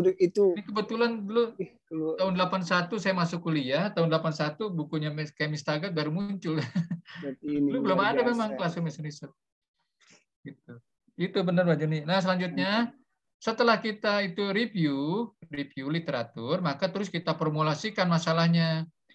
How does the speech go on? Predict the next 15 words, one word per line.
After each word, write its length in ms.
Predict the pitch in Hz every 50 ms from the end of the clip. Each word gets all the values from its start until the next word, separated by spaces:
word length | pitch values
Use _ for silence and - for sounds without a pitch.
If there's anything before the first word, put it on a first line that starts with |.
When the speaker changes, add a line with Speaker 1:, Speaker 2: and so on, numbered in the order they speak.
| _ _ _ _ -
Speaker 2:
kita 160 | 170 165 170
batasi, 480 | 156 156 151 151 160 156 156 156 208
maksudnya 480 | 180 156 143 - 156 143 147 156 160 156
kalau 220 | 147 - 123 120 120
masalahnya 480 | 113 117 113 - - 113 110 110 117
kebanyakan 480 | 117 117 110 107 104 107 107 - 156 143
ya, 140 | 127 113 - - -
dibatasi 560 | - 110 110 110 110 110 117 117 113 - 123
hanya 160 | 113 107 107
satu, 560 | 107 - 110 104 - - - 160 151 - - _ _ _ _ _ _ _ _ _ _ _ _
berupa 640 | - 117 120 123 120 120 - - 151 156 - -
research 480 | 135 131 139 139 - - - - - _
plan, 380 | - - 143 147 131 113 113 117
perencanaan 420 | - - 123 117 120 117 117 117
pengajaran. 460 | 110 113 110 107 104 107 107 104 101